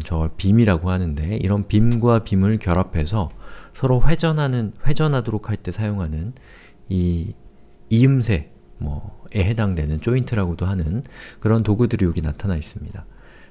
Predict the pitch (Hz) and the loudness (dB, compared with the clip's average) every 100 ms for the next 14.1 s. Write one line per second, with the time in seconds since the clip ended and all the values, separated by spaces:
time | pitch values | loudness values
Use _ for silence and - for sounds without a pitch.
0 | - - - 87 95 82 73 78 104 147 | -18 -8 -6 -2 -2 -2 -4 -6 -6 -10
1 | - - - - - - - - - - | -16 -18 -20 -20 -20 -20 -20 -20 -20 -18
2 | 87 - 87 85 82 82 85 92 87 95 | -16 -4 -2 -2 -4 -6 -6 -4 -4 -4
3 | 98 95 110 107 98 80 78 82 107 82 | -6 -6 -6 -4 -4 -6 -6 -4 -4 -6
4 | - - - - - - 101 104 98 117 | -12 -20 -20 -20 -20 -10 -2 0 0 -2
5 | - 117 113 104 98 95 95 95 - 80 | -2 -4 -2 -2 -4 -4 -4 -6 -8 -12
6 | - - - - - - _ _ _ _ | -12 -20 -20 -20 -20 -20 _ _ _ _
7 | - - - - - - _ _ - - | -20 -20 -20 -20 -20 -20 _ _ -20 -20
8 | _ _ _ _ _ - - - - - | _ _ _ _ _ -20 -20 -20 -20 -20
9 | - _ - - _ - - _ - - | -20 _ -20 -20 _ -20 -20 _ -14 -14
10 | - _ - _ _ _ - - - - | -16 _ -20 _ _ _ -20 -20 -12 -6
11 | 82 110 165 - _ _ - - - _ | -2 -2 -2 -8 _ _ -20 -20 -20 _
12 | _ - - - - - _ _ - - | _ -20 -20 -20 -20 -20 _ _ -20 -20
13 | - 90 - - 80 - 90 - 80 - | -4 -4 -4 -8 -8 -4 -6 -6 -10 -12
14 | - | -16